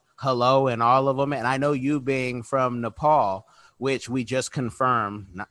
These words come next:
you know, the hello that everybody knows from Nepal. I don't even wanna say it 'cause it just, to me, so cliche and, ah, give me something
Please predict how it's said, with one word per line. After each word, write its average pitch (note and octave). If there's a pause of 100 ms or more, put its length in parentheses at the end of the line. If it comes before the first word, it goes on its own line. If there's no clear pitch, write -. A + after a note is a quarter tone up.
(100)
you B2+
know, G2
the G2+ (120)
hello A#2+
that G#2
everybody B2
knows A2+
from A#2
Nepal. G#2+ (120)
I A2+
don't C3
even B2
wanna G#2+
say B2
it D#2+
'cause G#2
it F2+
just, -
to G#2+
me, A2
so G2
cliche G#2
and, F2
ah, B2+ (340)
give D#3
me D#3
something A2